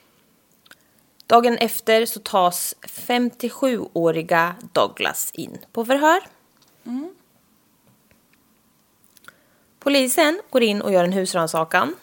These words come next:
Speaker 1: på gården. Sexton hektar.
Speaker 2: Oj,
Speaker 1: Det är stort.
Speaker 2: stadig.
Speaker 1: Ja.
Speaker 2: Ja.
Speaker 1: Och det finns mycket små uthus och sånt, men man hittar ingenting. Och alltså, grejen är, polisen får ju inte göra husrannsakan hur som helst.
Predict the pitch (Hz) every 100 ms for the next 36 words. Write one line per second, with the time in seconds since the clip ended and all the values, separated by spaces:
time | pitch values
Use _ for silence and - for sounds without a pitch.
0 | _ - 214 190 175 190 320 - - _
1 | _ _ _ _ _ - - - - -
2 | 240 - - - - 208 214 202 - 220
3 | - 208 - - _ _ _ - 240 233
4 | 208 - 202 - - 220 147 - 226 226
5 | 208 _ 208 196 233 233 _ _ - _
6 | _ _ _ _ _ _ _ _ - 208
7 | 214 240 220 208 - - 214 233 233 -
8 | 247 220 208 - - 226 196 196 202 185
9 | 220 202 185 143 190 - - 208 190 196
10 | 226 - 202 156 151 101 180 214 _ _
11 | _ - - _ 208 208 208 208 208 202
12 | 214 185 180 220 208 180 214 202 - 233
13 | 175 208 233 202 196 185 214 202 170 160
14 | 147 135 147 127 147 135 180 -